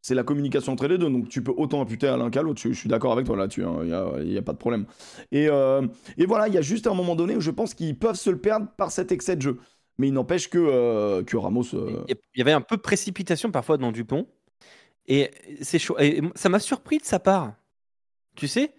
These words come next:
Speaker 2: c'est comme s'il avait envie de prouver des choses. Euh, je sais pas, ça m'a.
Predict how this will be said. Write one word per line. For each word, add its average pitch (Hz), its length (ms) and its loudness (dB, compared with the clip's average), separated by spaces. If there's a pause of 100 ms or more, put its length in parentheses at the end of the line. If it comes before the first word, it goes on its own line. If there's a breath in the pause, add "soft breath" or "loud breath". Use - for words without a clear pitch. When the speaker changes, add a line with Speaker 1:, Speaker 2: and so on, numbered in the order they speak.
(320 soft breath)
Speaker 2:
c'est - 160 0
comme 233 180 6
s'il 202 220 2
avait 165 160 8
envie 175 300 0
de 190 80 2
prouver 196 360 0
des 196 120 6
choses. 240 500 0
Euh, 160 300 4
je 151 160 -4
sais 220 160 -2
pas, 226 140 0
ça 185 140 -2
m'a. 127 380 6